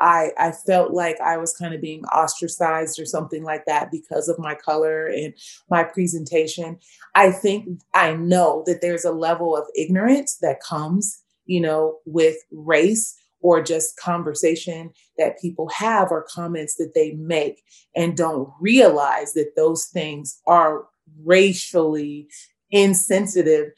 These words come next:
when you are talking to a person of color. I experience often where people believe that they're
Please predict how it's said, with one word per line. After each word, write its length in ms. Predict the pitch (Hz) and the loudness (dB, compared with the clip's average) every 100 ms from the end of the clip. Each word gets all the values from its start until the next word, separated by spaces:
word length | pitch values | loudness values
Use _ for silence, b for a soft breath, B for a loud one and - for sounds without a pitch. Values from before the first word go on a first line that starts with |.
| _ - | _ -6
when 400 | 175 180 175 175 | 0 0 0 0
you 140 | 170 | 0
are 80 | 170 | 0
talking 440 | - 165 160 165 - | 2 0 0 -8 -6
to 140 | 156 | -4
a 100 | 151 | -6
person 540 | - 170 160 - 156 - | -2 -2 0 -4 -10 -6
of 200 | - 151 - | -4 -4 -6
color. 460 | - 143 98 - _ _ - | -2 -2 -2 -12 _ _ 0
I 180 | 180 180 | 4 6
experience 1000 | 175 - - 180 170 165 156 160 - - _ - | 4 2 -4 -6 -6 -8 -10 -10 -12 -14 _ 6
often 640 | 190 190 - - - 185 _ _ _ | 6 6 -2 -6 -8 -18 _ _ _
where 240 | 180 180 175 | 4 4 4
people 760 | - 202 196 170 165 156 - _ _ _ _ _ _ _ _ _ _ - | -2 -4 0 2 2 0 -4 _ _ _ _ _ _ _ _ _ _ 4
believe 720 | 190 196 285 311 196 180 190 | 6 8 10 8 6 0 -2
that 160 | 185 | 2
they're 180 | 185 165 | 4 4